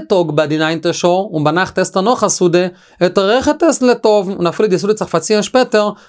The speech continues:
האלט מען נישט. פון דער פאר דארף ער זאגן, ער מיט תורה נישט, ער פיל אגריפס. אבער דאס איז אלעס גוט, ווען דער איסור פאר אלע מענטשן איז, פון ענב שעה עשירית.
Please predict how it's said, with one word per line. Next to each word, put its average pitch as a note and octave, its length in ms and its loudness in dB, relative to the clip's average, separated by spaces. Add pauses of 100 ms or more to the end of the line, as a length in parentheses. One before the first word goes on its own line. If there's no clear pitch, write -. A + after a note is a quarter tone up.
(120)
האלט A#3+ 280 -2
מען C4 140 0
נישט. - 280 -4 (560)
פון G#2+ 120 0
דער G2+ 100 -2
פאר G3 200 -2
דארף C3 240 -4
ער F#3+ 60 0
זאגן, A3+ 200 -2
ער A3 60 -2
מיט G#3 180 -2
תורה G#3 240 0
נישט, F#3 200 -2
ער E3 60 -2
פיל B3 300 0
אגריפס. B2 760 -2 (200)
אבער A2 140 -2
דאס D#3+ 220 0
איז C#3 80 -2
אלעס D#3 280 0
גוט, C3 440 2 (280)
ווען C#3 160 2
דער B2+ 120 2
איסור F#3+ 260 0
פאר D3 200 0
אלע E3+ 120 0
מענטשן D#3 400 -2
איז, D#3 320 2 (240)
פון F3 160 2
ענב G3+ 240 2
שעה G3 260 0
עשירית. F#3 420 -2